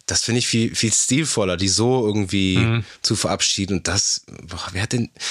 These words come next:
Speaker 1: denn diese Kackidee schon wieder gehabt?
Speaker 2: Vor allem Del-, Delham Elliott, ähm, vorher irgendwie an aids gestorben und so. <laughs> Komm.
Speaker 1: Hey,
Speaker 2: Jetzt.
Speaker 1: da liegt sein Kopf.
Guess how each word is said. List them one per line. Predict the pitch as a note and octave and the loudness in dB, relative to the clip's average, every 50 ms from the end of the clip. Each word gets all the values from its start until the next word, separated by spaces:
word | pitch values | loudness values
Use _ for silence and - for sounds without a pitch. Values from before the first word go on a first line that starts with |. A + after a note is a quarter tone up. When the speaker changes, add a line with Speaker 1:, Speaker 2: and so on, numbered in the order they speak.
| - - - | -8 -8 -6
Speaker 1:
denn | - A#2 B2+ C3+ | -2 0 2 2
diese | C3 A#2+ A#2+ A2 | 4 2 2 0
Kackidee | - - B2 C3 - - B2+ A#2+ A2 A#2+ A#2+ A#2+ | -2 -2 -2 -2 -2 0 -2 0 0 2 0 0
schon | - - A#2+ A2 G#2+ | 0 0 0 0 0
wieder | G#2+ G#2+ G#2 G2 F#2 | 0 2 0 0 0
gehabt? | F#2+ F#2 F2+ F2 F#2 | 0 -2 0 0 2
Speaker 2:
Vor | C#3+ C#3 D3 | 2 2 4
allem | C#3+ C#3+ B2+ | 4 2 2
Del-, | C3 C#3+ D#3 D#3 C#3+ | 2 2 2 0 0
Delham | C#3 B2+ C#3+ D3 D3 D3 C#3 C3+ | 0 2 2 4 4 4 4 2
Elliott, | - D#3+ D3+ D#3 D#3+ E3 D#3+ D#3+ C#3 C3 - - - _ - | 2 0 0 0 2 2 2 2 0 -4 -10 -16 -12 _ 0
ähm, | D3+ C#3+ C#3 C#3+ C#3 | 2 4 4 4 4
vorher | C3+ - D3+ D3 C#3 C3 | 2 2 4 4 4 6
irgendwie | C#3+ C3 B2+ B2+ | 4 4 4 4
an | C3 | 4
aids | C3 C#3 D#3 C#3+ C#3+ - - | 2 2 2 0 0 -2 0
gestorben | E3 - - - D3+ C#3+ C#3+ C#3+ C#3 D3 D3 C#3 C3+ C3+ - C#3+ | 0 0 2 2 2 4 4 4 4 2 2 2 2 0 2 4
und | D3 C3+ C#3 | 4 4 4
so. | B2 - - - B2+ - B3+ G3+ - - A3+ | 4 2 0 0 0 0 0 -2 0 -2 -2
<laughs> | - - A#3 - - - | -2 -2 -2 -2 -2 0
Komm. | - G#3+ G3+ F3+ D3 C3+ - _ - - | 0 2 2 2 0 0 -4 _ -4 2
Speaker 1:
Hey, | G3 A3 A3 A3 G#3 G3+ G3 F3+ E3+ D#3 | 2 4 4 4 4 4 4 4 4 2
Speaker 2:
Jetzt. | C3+ B2 A#2+ | 2 0 0
Speaker 1:
da | A#2 | 0
liegt | B2 C#3+ D#3+ - - | 0 -2 -2 -2 -2
sein | C3 B2 B2 | -2 -2 -2
Kopf. | - C3 A#2+ A2+ A2 - - - - - | -2 0 0 0 -2 -4 -8 -8 -10 -10